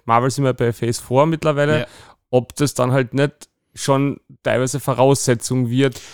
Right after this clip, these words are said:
Speaker 2: Ja.
Speaker 1: zumindest zu wissen, was in der Serie passiert ist.
Speaker 2: Die groben Dinger schon, ja, genau. Also
Speaker 1: Also
Speaker 2: zum Beispiel, wir haben ja WandaVision, haben wir, glaub ich, fertig gemacht
Speaker 1: Ich
Speaker 2: sogar.
Speaker 1: weiß gar
Speaker 2: Damals,
Speaker 1: nicht mehr.
Speaker 2: da ist halt das Ende nicht unwichtig wahrscheinlich für, wie
Speaker 1: Aber
Speaker 2: es
Speaker 1: es ist
Speaker 2: weitergeht und
Speaker 1: im
Speaker 2: alles.
Speaker 1: Endeffekt ist es ja so wie bei fast allen Marvel-Filmen,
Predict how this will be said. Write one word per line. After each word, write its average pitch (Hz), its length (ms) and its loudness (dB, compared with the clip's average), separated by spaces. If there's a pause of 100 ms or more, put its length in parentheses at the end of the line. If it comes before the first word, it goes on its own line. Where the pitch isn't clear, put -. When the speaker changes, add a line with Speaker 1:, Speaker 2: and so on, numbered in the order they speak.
(260)
Speaker 2:
Ja. 123 220 -2
Speaker 1:
zumindest 147 400 4
zu 131 180 -2
wissen, 147 360 0
was 123 240 4
in 143 100 2
der 127 140 4
Serie 131 440 2
passiert 123 540 -2
ist. - 340 -8
Speaker 2:
Die 139 100 -8
groben 131 580 2
Dinger 120 300 0
schon, 110 280 2
ja, 104 120 4
genau. 101 200 -6
Also 110 140 0
Speaker 1:
Also 123 140 2
Speaker 2:
zum 127 80 4
Beispiel, 120 340 -2
wir 117 100 0
haben 123 160 2
ja 120 180 0
WandaVision, 127 520 -4
haben 131 100 -2
wir, 131 100 -4
glaub 131 160 -4
ich, 123 120 2
fertig - 560 -6 (140)
gemacht 123 240 -2
Speaker 1:
Ich 117 120 -4
Speaker 2:
sogar. 123 220 -2 (160)
Speaker 1:
weiß 117 220 -2
gar 120 120 0
Speaker 2:
Damals, 117 180 4
Speaker 1:
nicht 107 120 -8
mehr. 123 120 2
Speaker 2:
da 135 60 4
ist 120 100 0
halt 120 180 -2
das 113 140 -4
Ende 120 360 0
nicht 120 160 0
unwichtig 117 520 -2
wahrscheinlich 113 460 2
für, 113 240 -4
wie 107 40 0
Speaker 1:
Aber 123 120 6
Speaker 2:
es 117 80 2
Speaker 1:
es 101 60 0
ist 135 140 -2
Speaker 2:
weitergeht 104 320 -10
und 107 120 -10
Speaker 1:
im - 20 -6
Speaker 2:
alles. 139 200 2
Speaker 1:
Endeffekt 135 340 2
ist 135 140 -2
es 123 100 -2
ja 123 100 0
so 131 180 -2
wie 135 60 2
bei 120 140 -2
fast - 260 -4
allen 127 240 2
Marvel-Filmen, 117 680 0